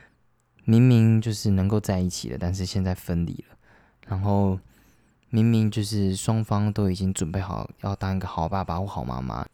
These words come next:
但是却分开了。我觉得这种感觉其实蛮痛苦的，而且像女主跟男-，诶，女主跟她妈妈的这一段对话，我觉得也表现出就是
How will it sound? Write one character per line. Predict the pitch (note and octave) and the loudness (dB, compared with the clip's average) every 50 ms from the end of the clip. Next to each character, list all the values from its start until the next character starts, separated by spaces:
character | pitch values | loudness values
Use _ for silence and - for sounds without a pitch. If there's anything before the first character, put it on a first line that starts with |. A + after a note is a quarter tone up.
| _ - | _ -6
但 | G2 G2 | -4 -4
是 | G2 G2+ F2+ | -4 -6 -8
却 | - - - F2+ D#2+ - _ _ _ _ _ _ _ _ | -6 -2 0 0 0 -2 _ _ _ _ _ _ _ _
分 | - - F2 E2+ E2 | -4 -2 0 0 0
开 | - - - - - | -2 -6 -10 -10 -10
了。 | - - - _ _ _ _ _ _ _ _ _ _ _ _ _ _ _ _ _ _ _ - | -10 -12 -14 _ _ _ _ _ _ _ _ _ _ _ _ _ _ _ _ _ _ _ -8
我 | - A2 | -4 -2
觉 | A2 - D#3 | 2 4 4
得 | D#3+ | 6
这 | |
种 | E3+ E3+ A#2+ G#2 | 6 4 4 4
感 | G2 F#2+ F#2 F2 E2 | 2 2 0 0 -2
觉 | - - D2+ D2+ E2+ | -2 -2 0 0 0
其 | E2+ - G2+ | -2 -4 -6
实 | F#2+ G2 F#2+ | -6 -4 -2
蛮 | F#2 F2+ F2 F2 F2 F2 F2+ | -2 0 0 0 0 0 -2
痛 | - A#2 G2+ F2 | -2 -4 -4 -6
苦 | - - - | -8 -8 -6
的， | - - | -4 -4
而 | |
且 | G2+ G#2 G2 F2+ - - - - - - | -2 0 -2 -2 -2 -6 -16 -20 -14 -4
像 | - C3 A#2+ G#2+ | 0 2 4 4
女 | G2+ G2+ | 4 4
主 | G2+ - F#2+ F#2 - - - - | 2 0 -4 -6 -8 -10 -6 -2
跟 | - G#2 G#2 G#2 G#2 G2+ | 0 0 2 2 2 2
男-， | F#2+ F#2 F#2+ F#2+ - - | 0 0 0 -2 -4 -4
诶， | - A2 - | -6 -6 -2
女 | - A2+ A#2+ B2 | 0 2 2 2
主 | B2+ A#2 | 2 2
跟 | G2+ - G2+ G2 | 2 2 2 2
她 | G2 G2+ | 2 0
妈 | G2 G2 G2 | 0 0 0
妈 | F#2+ G2 G2 | 0 0 0
的 | F#2+ F#2 | 0 0
这 | F2+ - G2 | 0 0 0
一 | G2 F#2 | 0 2
段 | G2 F#2+ F2+ F2 | 0 0 0 0
对 | - - F#2+ D#2+ | 0 0 -2 -2
话， | - - - C#2+ - - - - - - - | -2 -6 -8 -8 -8 -10 -16 -20 -20 -18 -10
我 | - - | -6 -4
觉 | G2 A2 G#2+ | 0 2 4
得 | G#2+ G#2+ | 4 4
也 | G2 F2 F2+ F#2 F2+ E2+ - - - - - | 2 2 0 0 -2 -2 -4 -8 -16 -14 -6
表 | - G#2 E2 | -2 -2 -2
现 | E2 - - G#2+ G2 | 0 0 0 0 0
出 | - - F2+ | 0 -4 -6
就 | E2 - F2+ | -4 -4 -6
是 | F2 - - F#2+ | -6 -4 -4 -4